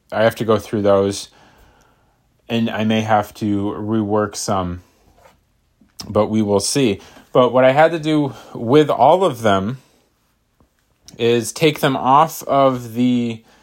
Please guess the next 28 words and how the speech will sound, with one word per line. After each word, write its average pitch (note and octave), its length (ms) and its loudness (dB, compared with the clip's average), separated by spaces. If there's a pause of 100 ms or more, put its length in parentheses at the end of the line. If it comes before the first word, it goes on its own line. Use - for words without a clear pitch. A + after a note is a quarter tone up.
(220)
canvas B2 800 -4 (360)
and A2 160 -8
put B2+ 200 -4
them B2+ 120 0
onto A2 1000 -2 (380)
another A#2 560 2
frame, F#2+ 460 -4 (1000)
which C#3 220 0
is D#3 140 -4
fine. G2 260 0 (800)
Uh, G2 680 0 (840)
and B2+ 180 -4
by, B2+ 520 2 (180)
I B2 100 0
couldn't E3 320 -4
reuse C#3 400 0
the B2 80 -2
nylon A2+ 560 0
because G2+ 300 -6
it's F#2+ 120 -10
just, G#2 220 -8
it's G#2 160 -10
just A#2+ 180 -8
crap F#2 300 -4
material. F#2 560 -4
It's G2 260 -8
like G#2+ 240 -4
you, A#2 200 -8